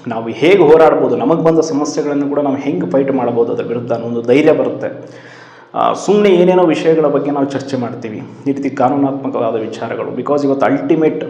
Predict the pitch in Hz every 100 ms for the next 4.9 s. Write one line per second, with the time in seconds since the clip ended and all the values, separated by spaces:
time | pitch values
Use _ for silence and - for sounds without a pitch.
0 | - - 127 135 127 160 190 180 165 170
1 | 147 135 139 131 131 113 113 117 151 139
2 | - - - - - 135 139 139 123 120
3 | 120 120 110 107 - - - - 117 117
4 | 117 - 113 139 143 - - 90